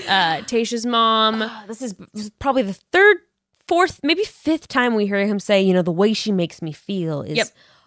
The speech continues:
Speaker 2: unlike," it's, it's this phrasing, too, he does over and over again, "unlike anything I've ever felt in my
Speaker 1: Yes.
Speaker 2: lifetime."
Speaker 1: Now, now, for those who would, are like,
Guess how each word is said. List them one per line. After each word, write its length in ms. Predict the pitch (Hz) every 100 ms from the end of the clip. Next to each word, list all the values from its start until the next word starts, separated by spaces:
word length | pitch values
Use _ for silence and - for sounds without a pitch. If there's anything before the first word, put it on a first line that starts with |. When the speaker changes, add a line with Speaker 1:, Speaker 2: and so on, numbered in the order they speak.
| _ -
Speaker 2:
unlike," 680 | 262 302 277 233 240 226 - _
it's, 180 | 277 269
it's 140 | - -
this 120 | -
phrasing, 680 | - _ - 320 381 262 170
too, 160 | - 359
he 100 | 285
does 160 | 190 - 294
over 220 | 370 311
and 80 | 262
over 200 | 403 392
again, 280 | 226 151 - - -
"unlike 400 | 269 277 285 285 - -
anything 400 | 349 349 277 240
I've 140 | 247 202 -
ever 220 | 294 262
felt 360 | - 196 185 -
in 140 | 220 226
my 80 |
Speaker 1:
Yes. 80 | 226
Speaker 2:
lifetime." 680 | 233 220 - 175 147 107 180
Speaker 1:
Now, 300 | 330 302 - _ -
now, 280 | 277 226 - _
for 140 | - 285
those 400 | 269 277 311 -
who 160 | 285 254
would, 220 | 233 220
are 240 | 240 226
like, 340 | 220 196 196